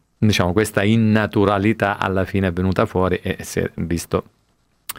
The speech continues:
anche questo tipo di governo non può durare tantissimo, perché ci sono tantissime anime diverse, tantissimi modi di vedere la politica in maniera differente e, e, e quindi, eh, sarà difficile, diciamo, che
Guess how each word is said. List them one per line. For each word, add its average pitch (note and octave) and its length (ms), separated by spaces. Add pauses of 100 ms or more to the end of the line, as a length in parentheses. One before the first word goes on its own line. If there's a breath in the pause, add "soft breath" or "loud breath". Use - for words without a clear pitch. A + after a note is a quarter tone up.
(400 loud breath)
anche C3 220
questo G#2 220
tipo G2+ 200
di G2+ 100
governo F#2 420
non E2 120
può - 140
durare D#2+ 380
tantissimo, D#2 640
perché E2 260
ci - 140
sono F2+ 260
tantissime G2+ 960
anime F#2+ 680 (560 loud breath)
diverse, G#2 600
tantissimi G2 560
modi F#2 360
di F2 100
vedere F2+ 500
la F#2 120
politica F2 420
in E2+ 80
maniera E2+ 280
differente F#2 640 (480 loud breath)
e, - 220
e, G#2+ 160
e A#2+ 120
quindi, B2 520
eh, G#2 360
sarà G2 280
difficile, G#2+ 800
diciamo, G2 360
che F#2+ 200